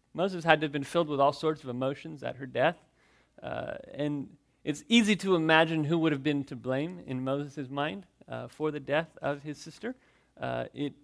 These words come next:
was always the people of Israel and their rebellion and their complaining, um, that caused problems. No doubt it's what caused Miriam's jealousy and therefore her death, and simultaneously there's no water. Um,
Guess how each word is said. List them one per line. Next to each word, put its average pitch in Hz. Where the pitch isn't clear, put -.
was 135
always 156
the 127
people 131
of 120
Israel 139
and 123
their 135
rebellion 131
and 113
their 131
complaining, 127
um, 123
that -
caused 131
problems. 156
No 131
doubt 120
it's -
what 127
caused 131
Miriam's 131
jealousy 175
and 127
therefore 127
her 127
death, 143
and 120
simultaneously 123
there's 113
no 104
water. 101
Um, -